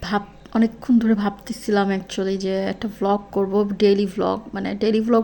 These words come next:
বলতে গেলে all day vlog। But আমি যে পরিমাণে মন ভোলা, আর আমি কিছু, মানে আমি ও-, আগে থেকে এরকম ছিলাম যে আমি একটু ক্যামেরা shy ছিলাম, অতটা ক্যামেরা ইউজ করতাম না,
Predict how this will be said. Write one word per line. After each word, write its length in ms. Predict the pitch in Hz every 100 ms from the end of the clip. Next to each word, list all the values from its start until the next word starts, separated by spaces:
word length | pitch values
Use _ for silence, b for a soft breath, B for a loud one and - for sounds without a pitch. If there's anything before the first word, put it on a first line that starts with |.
| 233
বলতে 160 | 226 226
গেলে 160 | 220 220 214 208
all 160 | 214 226 214
day 100 | 208 202
vlog। 260 | 202 - - - B B B B B - 220
But 280 | 220 214 - - - - - - -
আমি 400 | 226 220 220 220
যে 220 | 208 214
পরিমাণে 680 | 208 214 208 208 208 202 214 214 208 196 -
মন 240 | 220 220 214
ভোলা, 300 | 208 190 175 - -
আর 560 | - 170 196 196 208 208 -
আমি 180 | 214 220
কিছু, 240 | - - 240 -
মানে 120 | 233 240
আমি 180 | 247 262 - -
ও-, 140 | 247 -
আগে 200 | 226 240
থেকে 200 | 240 262
এরকম 280 | 233 233 226
ছিলাম 340 | 240 208 214
যে 120 | 208
আমি 240 | 220 226 220 B B B B B - - -
একটু 140 | -
ক্যামেরা 360 | - 233 226 240 240
shy 160 | 233 220 -
ছিলাম, 380 | 214 214 214 220
অতটা 260 | 220 233
ক্যামেরা 320 | 226 214 208
ইউজ 300 | 208 208 220
করতাম 440 | 214 208 202 - 208
না, 400 | 196 196 190 202